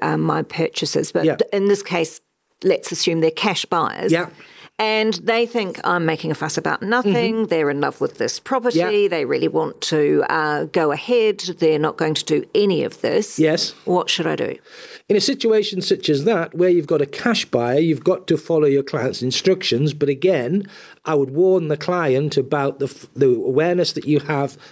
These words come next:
Speaker 2: concerning the issue. I would warn the client that as far as the E W S is, E W S one is concerned,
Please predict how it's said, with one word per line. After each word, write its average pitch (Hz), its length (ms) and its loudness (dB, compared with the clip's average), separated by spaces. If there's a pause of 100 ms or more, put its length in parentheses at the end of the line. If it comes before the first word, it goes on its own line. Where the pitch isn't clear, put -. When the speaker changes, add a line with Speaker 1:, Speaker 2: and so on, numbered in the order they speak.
(120)
Speaker 2:
concerning 135 500 0
the 123 160 2
issue. 190 440 0 (520)
I 135 100 2
would 123 140 0
warn 165 340 2
the 156 80 -2
client 143 540 0
that 139 160 0
as - 80 -2
far 143 200 0
as 131 80 2
the 135 80 0
E 143 120 4
W 131 320 2
S 151 180 -2
is, 151 160 -2 (160)
E 147 160 2
W 135 220 2
S - 120 -6
one 165 200 2
is 165 160 2
concerned, 160 560 2